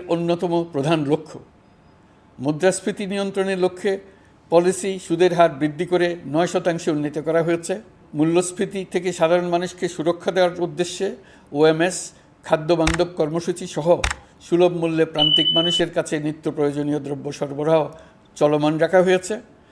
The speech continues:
মূল্যস্ফীতি মোকাবেলায় চলতি অর্থ বছরে চাল ও গম আমদানির জন্য পাঁচ হাজার আটশো কোটি টাকা, আভ্যন্তরীণ সংগ্রহের জন্য আট হাজার নয়শো কোটি টাকা এবং খাদ্য ভর্তুকির তিনটি প্রোগ্রামের জন্য সাত হাজার তিনশো ষাট কোটি টাকা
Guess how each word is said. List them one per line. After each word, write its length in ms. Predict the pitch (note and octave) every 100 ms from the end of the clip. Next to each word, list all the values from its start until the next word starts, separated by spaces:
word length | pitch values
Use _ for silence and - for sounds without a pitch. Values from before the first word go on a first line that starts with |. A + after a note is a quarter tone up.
| - -
মূল্যস্ফীতি 640 | D#3 F3 F#3 F#3 A3+ F#3 F#3+ E3
মোকাবেলায় 480 | E3 F3 E3 D#3+ E3
চলতি 440 | F3 E3 D#3+ E3+
অর্থ 240 | E3 E3+
বছরে 440 | F3+ F3+ F#3 E3 E3 - -
চাল 300 | E3+ D#3 D#3+
ও 80 | E3
গম 340 | C#3+ D3+ D3+
আমদানির 380 | D3+ D#3 D3+ C#3
জন্য 400 | D3 C#3+ C#3+ D3 - _ -
পাঁচ 200 | D3 E3
হাজার 260 | D3+ D3+
আটশো 300 | C#3 - E3+
কোটি 220 | D#3+ D#3
টাকা, 320 | D3+ D#3 D#3+ - - - _
আভ্যন্তরীণ 600 | - C#3 D3+ E3 E3+ E3
সংগ্রহের 480 | D#3+ D#3+ D#3 D#3 D#3
জন্য 380 | D3 D#3 D3 D3 - -
আট 180 | - C#3+
হাজার 240 | D3+ D3+
নয়শো 320 | C#3+ C#3 C#3 E3+
কোটি 220 | E3+ D#3+
টাকা 300 | E3+ E3+ E3+ - - _ C#3
এবং 240 | D3+ E3
খাদ্য 340 | - E3 D#3 E3+
ভর্তুকির 440 | E3+ E3+ F3 F3+ F3
তিনটি 280 | E3 D#3+ E3+
প্রোগ্রামের 460 | F3 E3+ F3 E3+
জন্য 340 | D#3 E3 D#3+ D#3+ -
সাত 240 | - D#3
হাজার 260 | D#3 D#3 E3 D#3+ -
তিনশো 280 | D#3 D#3+ F3
ষাট 220 | E3 D#3 D3+
কোটি 220 | D#3 E3
টাকা 320 | E3+ E3 D#3